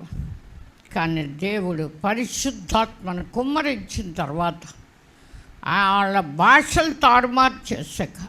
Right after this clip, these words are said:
అగ్ని జ్వాలలుగా మారిపోయాడు. దేవుని స్తోత్ర.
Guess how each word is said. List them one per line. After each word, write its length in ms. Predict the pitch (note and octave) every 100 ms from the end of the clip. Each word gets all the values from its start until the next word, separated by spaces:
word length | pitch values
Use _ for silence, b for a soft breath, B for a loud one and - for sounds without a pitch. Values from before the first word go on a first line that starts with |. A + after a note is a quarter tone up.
| -
అగ్ని 500 | G3+ G#3+ G#3+ E4+ F4
జ్వాలలుగా 880 | G3 D3+ A3 A#3+ D4+ D4+ D4 C#4+ C4+
మారిపోయాడు. 840 | A3 G#3+ F#3+ - F3 D3+ A#2 A#2
దేవుని 500 | E3 B3 B3+ C4+ C4
స్తోత్ర. 680 | C4 - C#4 C#4 - A#3